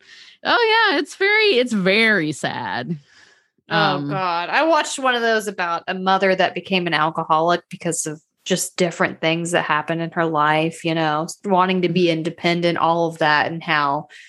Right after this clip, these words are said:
Speaker 2: <sighs> eh,
Speaker 1: Yep.
Speaker 2: I'll have to, I'll have to find the name of it, but it was extremely sad. Um, <laughs>
Speaker 1: Well, yeah, that sucks.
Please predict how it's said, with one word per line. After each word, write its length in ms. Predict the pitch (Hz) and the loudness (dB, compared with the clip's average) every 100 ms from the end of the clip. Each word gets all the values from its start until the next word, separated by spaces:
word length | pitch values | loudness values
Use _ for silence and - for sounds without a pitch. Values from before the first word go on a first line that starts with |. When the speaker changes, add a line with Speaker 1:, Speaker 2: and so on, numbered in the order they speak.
| - _ _ _ | -20 _ _ _
Speaker 2:
<sighs> 560 | _ _ _ _ - | _ _ _ _ -4
eh, 480 | 233 233 190 180 - | 0 0 -2 -4 -4
Speaker 1:
Yep. 180 | 151 135 - | -2 -2 0
Speaker 2:
I'll 120 | 208 | 0
have 140 | 196 | 2
to, 160 | 185 165 | 0 2
I'll 100 | 202 | 2
have 100 | 202 | 0
to 60 | 196 | -2
find 220 | 156 156 | -4 -2
the 80 | 151 | -6
name 180 | 151 | -4
of 100 | 151 | -4
it, 160 | 143 170 | -2 0
but 120 | 185 | 2
it 120 | 202 | 2
was 380 | 185 170 - - - _ _ _ _ _ - | 0 -6 -8 -12 -16 _ _ _ _ _ -10
extremely 540 | 196 - 175 151 - | -8 -6 -6 -6 -10
sad. 460 | 190 - - - 190 _ _ _ _ 156 | -10 -6 -6 -8 -12 _ _ _ _ -14
Um, 360 | 147 - 180 - - | -14 -12 -16 -14 -8
<laughs> 180 | 247 165 | -6 0
Speaker 1:
Well, 440 | 185 185 180 180 170 - - - - - | 4 4 4 2 -2 -16 -20 -20 -18 -12
yeah, 520 | - 151 143 143 143 143 147 | -4 0 2 2 0 -2 -4
that 180 | 143 135 | -6 -6
sucks. 600 | - 135 139 135 - - | -8 -6 -6 -10 -14 -18